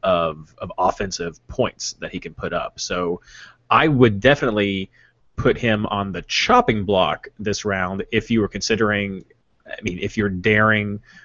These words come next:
a Kaká trade or if you're trying to bring in Piatti, those are, those are some guys with the higher values that you could look to bring in. Um,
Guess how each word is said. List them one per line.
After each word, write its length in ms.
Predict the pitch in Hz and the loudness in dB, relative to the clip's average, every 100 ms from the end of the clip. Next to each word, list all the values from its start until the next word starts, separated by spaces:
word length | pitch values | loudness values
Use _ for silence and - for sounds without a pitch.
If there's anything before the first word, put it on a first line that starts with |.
| - | -6
a 80 | 98 | -4
Kaká 460 | - - 110 107 | -4 2 6 6
trade 460 | 98 110 95 95 98 | 4 0 0 2 2
or 240 | 98 107 | 4 4
if 100 | 101 | 2
you're 60 | 107 | -2
trying 240 | - 101 | 0 -2
to 60 | 95 | -2
bring 280 | 92 104 98 | -2 -2 -2
in 160 | 95 | -6
Piatti, 680 | - 104 101 92 95 90 90 | -4 2 4 4 4 0 -2
those 220 | 104 98 | -2 0
are, 100 | 101 | 0
those 180 | 92 98 | -2 -4
are 40 | 95 | -6
some 180 | 98 | -8
guys 460 | 90 92 87 87 - | -2 0 0 -6 -8
with 140 | 92 | -6
the 60 | 92 | -4
higher 240 | 104 90 87 | -2 -2 -4
values 420 | 95 98 92 90 | 0 2 2 -2
that 160 | 87 - | -8 -12
you 80 | |
could 280 | - 87 82 - | -8 -8 -8 -10
look 180 | 90 - | -12 -12
to 80 | 90 | -14
bring 300 | 92 85 92 | -12 -10 -4
in. 400 | 107 92 80 90 _ - _ _ - | -2 -2 -6 -14 _ -20 _ _ -8
Um, 520 | 87 80 80 80 | -6 -6 -10 -20